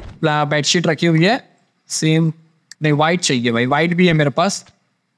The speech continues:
ओके, वाइट भी है। चल, लकीली मेरे पास एक वाइट बेडशीट रखी हुई है, और यहाँ पर ब्लैंकेट चाहिए ये वाला, और मेरे पास वो है नहीं।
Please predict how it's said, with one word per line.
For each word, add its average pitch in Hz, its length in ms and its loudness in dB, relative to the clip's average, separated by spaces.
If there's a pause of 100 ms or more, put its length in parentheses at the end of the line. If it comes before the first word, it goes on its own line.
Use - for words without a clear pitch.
(140)
ओके, 151 460 0
वाइट 127 360 0
भी 135 120 0
है। 165 160 2
चल, 127 280 -2
लकीली 214 320 2
मेरे 208 140 2
पास 196 160 0
एक 202 140 -2
वाइट 151 360 0
बेडशीट - 460 -2
रखी 131 220 -2
हुई 190 220 4
है, 226 200 0 (260)
और 190 300 2
यहाँ 175 220 2
पर 196 100 0
ब्लैंकेट 165 400 -2
चाहिए 170 280 2
ये 147 260 2
वाला, 147 280 2
और 175 140 2
मेरे 160 180 2
पास 156 220 -2
वो 151 120 0
है 139 220 -2
नहीं। 120 100 -2